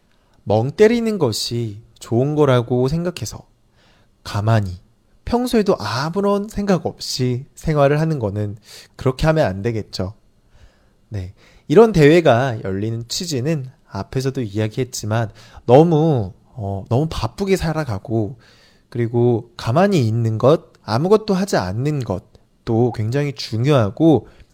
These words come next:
그렇게 살면 좀 더, 어, 활력 있는 그런 삶을 살 수 있지 않을까 싶네요. 네, 오늘 내용은 여기까지 하도록 하겠습니다. 저는 또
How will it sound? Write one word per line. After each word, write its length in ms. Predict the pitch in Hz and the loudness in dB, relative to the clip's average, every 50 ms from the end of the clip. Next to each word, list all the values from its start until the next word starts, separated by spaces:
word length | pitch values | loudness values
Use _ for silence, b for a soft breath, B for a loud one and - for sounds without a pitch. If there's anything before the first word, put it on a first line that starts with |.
| _ _ | _ _
그렇게 260 | - - 113 - - 113 | -10 -10 -10 -8 -8 -6
살면 600 | - 165 185 185 160 117 104 113 143 143 120 113 - _ | 0 0 0 0 0 0 0 0 0 0 -2 -6 -10 _
좀 260 | - - 135 135 135 131 | -12 -10 -8 -6 -2 2
더, 260 | 135 135 135 135 135 b b b b b b b b - | 2 2 2 2 -2 b b b b b b b b -10
어, 220 | 110 101 98 98 120 | -8 -8 -6 -6 -6
활력 340 | - 196 202 214 226 220 170 | -2 0 2 4 2 2 2
있는 320 | 113 101 95 104 95 87 87 _ _ _ _ _ _ _ | -2 -6 -6 -6 -8 -8 -10 _ _ _ _ _ _ _
그런 260 | - 98 92 92 98 | -12 -10 -8 -8 -8
삶을 440 | - 135 143 147 123 104 107 117 120 | -6 -6 -4 -4 -4 -4 -4 -4 -4
살 180 | 143 156 156 | -4 -6 -6
수 120 | 160 - 127 | -6 -6 -10
있지 220 | 113 - - - | -10 -8 -6 -6
않을까 600 | 104 95 95 92 - - 113 113 113 107 101 104 | -4 -4 -6 -8 -4 0 0 2 2 0 -2 -4
싶네요. 500 | 117 - - 131 127 117 90 92 98 107 - - - b b b b b b b b b b b b | -8 -10 -10 -8 -8 -8 -8 -10 -12 -16 -20 -20 -20 b b b b b b b b b b b b
네, 200 | 117 107 95 - B B B B B | -6 -6 -6 -6 B B B B B
오늘 260 | B 131 151 190 214 202 | B 2 4 6 8 8
내용은 500 | 165 135 131 131 127 120 123 131 120 107 - - | 8 8 8 6 4 0 -2 -2 -4 -6 -10 -10
여기까지 380 | - 110 101 101 - 107 101 120 | -8 -6 -6 -4 -2 -2 -2 -2
하도록 240 | 127 131 147 135 127 | -2 -2 -4 -4 -4
하겠습니다. 580 | 143 147 147 - - 110 95 92 98 92 - - - - _ _ _ _ | -6 -6 -6 -8 -8 -8 -8 -6 -6 -8 -8 -12 -20 -20 _ _ _ _
저는 280 | - - 95 98 101 107 - | -16 -12 -10 -10 -10 -10 -6
또 320 | - 104 104 127 165 - | -4 -2 0 0 0 -2